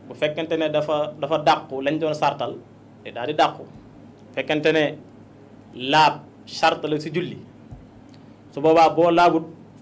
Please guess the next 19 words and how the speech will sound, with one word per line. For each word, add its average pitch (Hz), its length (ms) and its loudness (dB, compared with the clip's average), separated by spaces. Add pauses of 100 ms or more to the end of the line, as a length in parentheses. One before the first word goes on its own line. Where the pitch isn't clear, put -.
doo 143 120 -2
mën 147 140 0
a 151 80 -2
am 151 80 -4
ak 135 140 -6
julli. 127 240 -12 (2500)
Bu 139 80 -6
ko 165 80 4
defee, 190 400 6 (1900)
mu 143 140 -2
ne, 180 340 2
"ولا 156 320 2
يخفف 196 580 -2
أمره." 147 460 -6 (440)
Bul 226 340 0 (380)
oyofal 185 540 -2 (680)
mbiram 147 320 0
moom 127 240 -8
laab, 120 180 -4